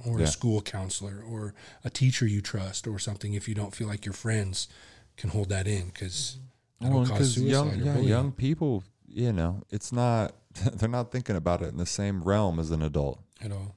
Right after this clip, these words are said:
Speaker 2: They're gonna, they're gonna tell somebody and, you know, and, and it's gonna spread around, and it, that causes more trauma.
Speaker 1: Yeah, sometimes death, you know?
Speaker 2: Well, it's crazy, man, because we don't think about the,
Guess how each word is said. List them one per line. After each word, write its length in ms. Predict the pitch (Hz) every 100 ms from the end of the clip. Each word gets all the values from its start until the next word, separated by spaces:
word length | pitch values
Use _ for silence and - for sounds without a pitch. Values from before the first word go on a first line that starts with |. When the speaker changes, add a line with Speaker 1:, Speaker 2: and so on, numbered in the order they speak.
| -
Speaker 2:
They're 100 | 92
gonna, 220 | 104 101
they're 160 | 85 104
gonna 180 | 107 95
tell 260 | - 101
somebody 680 | 92 98 87 87 87 92 87
and, 340 | 76 73 76 - _ 87
you 100 | 76
know, 220 | 73 87 -
and, 200 | 80 - -
and 140 | 87
it's 100 | 80
gonna 140 | 95 80
spread 280 | - 90 85
around, 680 | 80 78 80 80 80 80
and 200 | 76 73 -
it, 120 | 104
that 120 | 87 -
causes 280 | 85 80 78
more 160 | 80
trauma. 380 | - - - - - _ _ - - -
Speaker 1:
Yeah, 160 | 107 107
sometimes 420 | - 104 110 104
death, 380 | 101 123 98 - - _ _ -
you 60 |
know? 240 | 101 107 110 _ _ _ _ - 117
Speaker 2:
Well, 180 | 117
it's 120 | 104 -
crazy, 380 | 117 117 98
man, 300 | 95 92 92
because 600 | 92 - 95 90 78 - - _ - 98
we 100 | 113
don't 260 | 117 104 -
think 160 | 127
about 240 | 120 117
the, 60 | 107